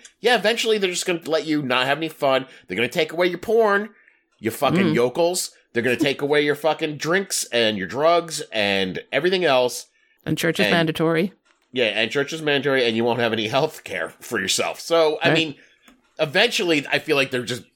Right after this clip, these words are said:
Speaker 1: like, this country is just too big to try to control like that.
Speaker 2: You know, this is, this is the, the steps backwards. And we, we're still going to move forward. This is just a momentary step backwards.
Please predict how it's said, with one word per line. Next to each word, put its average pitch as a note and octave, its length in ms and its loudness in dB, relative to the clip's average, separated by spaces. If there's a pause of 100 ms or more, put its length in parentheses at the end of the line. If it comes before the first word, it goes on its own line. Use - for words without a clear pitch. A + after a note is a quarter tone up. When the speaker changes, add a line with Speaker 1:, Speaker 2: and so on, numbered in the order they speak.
(180)
Speaker 1:
like, D3 180 -2
this F3+ 200 0
country F#3+ 420 -2
is C#3 200 -2
just - 340 -4
too F3+ 480 0 (220)
big A#2 440 0 (320)
to C3+ 100 -6
try C#3 280 4
to B2 80 -2
control B2 440 0
like E2 220 -8
that. - 220 -10 (340)
Speaker 2:
You - 60 -8
know, - 80 -6
this E4 240 0
is, D#4 140 0
this B3+ 340 -2
is B3+ 160 -2
the, A#3 300 -4
the G#3+ 200 -2
steps - 400 -4 (220)
backwards. D3 600 -2 (680)
And F3 200 2
we, A3+ 160 2
we're A#3+ 200 2
still D4+ 340 0
going B3+ 260 2
to A3 100 0
move G3+ 220 2
forward. E3+ 560 0
This F#3+ 220 0
is G#3+ 80 0
just G3+ 220 -2
a F#3 40 0
momentary F3+ 520 2
step D#3 240 -4
backwards. - 500 -6